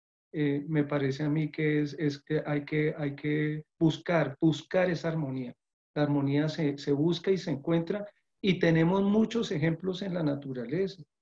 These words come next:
Y los observadores ancestrales de la naturaleza en nuestras diferentes culturas,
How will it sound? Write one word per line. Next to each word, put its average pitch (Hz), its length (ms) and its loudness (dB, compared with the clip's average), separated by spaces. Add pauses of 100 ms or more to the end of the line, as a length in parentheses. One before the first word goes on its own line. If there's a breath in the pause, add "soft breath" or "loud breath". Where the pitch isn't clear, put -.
(400)
Y 147 80 4
los 139 220 2
observadores 147 800 2
ancestrales 151 680 0
de 170 140 -2
la 160 180 -2
naturaleza 139 680 -2
en 165 60 0
nuestras 151 300 -2
diferentes 139 480 -6
culturas, 170 680 -2